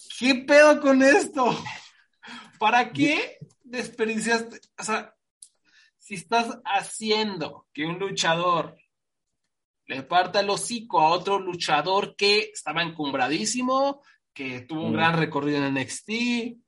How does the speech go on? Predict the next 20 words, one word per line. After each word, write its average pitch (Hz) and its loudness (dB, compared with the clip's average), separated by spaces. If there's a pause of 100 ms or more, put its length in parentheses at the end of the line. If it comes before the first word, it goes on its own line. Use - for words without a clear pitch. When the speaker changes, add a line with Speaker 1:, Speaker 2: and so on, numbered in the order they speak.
(1200)
Speaker 1:
que 131 -12
lo 135 -8
que 143 -10
quieras, 220 2
o - -16
sea, 143 0
aquí 160 -6
era 196 4
la 185 2
oportunidad, 160 -2 (180)
ya 175 2
se 180 -2
va 165 4
este 165 -6
luchador 123 -6
tan 147 -4
popular, 151 0 (920)
pues 139 -8
entonces 160 -6
aprovechamos, 147 -4